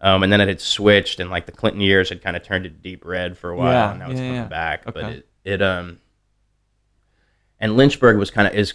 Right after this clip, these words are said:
Speaker 1: was always kind of a bellwether town. It wasn't, like, hardcore right-wing
Speaker 2: Right.
Speaker 1: conservative, but there was that chunk of it, like, the Falwell chunk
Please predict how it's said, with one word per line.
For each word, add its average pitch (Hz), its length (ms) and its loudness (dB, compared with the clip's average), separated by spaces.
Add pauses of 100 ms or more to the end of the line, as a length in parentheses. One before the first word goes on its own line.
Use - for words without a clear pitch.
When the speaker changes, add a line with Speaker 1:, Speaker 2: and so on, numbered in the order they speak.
(100)
Speaker 1:
was 107 140 -4
always 117 180 8
kind 101 140 2
of 92 60 0
a 87 60 -4
bellwether 87 480 -2
town. 87 220 -10
It 78 100 -16
wasn't, 92 380 -6
like, 85 320 -14 (600)
hardcore 90 880 -4 (520)
right-wing 85 640 -12
Speaker 2:
Right. - 100 -20
Speaker 1:
conservative, 90 520 -4
but 87 100 -4
there 90 80 -4
was 87 140 -10
that 90 260 -2 (340)
chunk 113 320 -2
of 107 100 -4
it, 78 220 -10
like, 90 180 -8
the 87 80 -8
Falwell 92 400 2
chunk 82 300 -14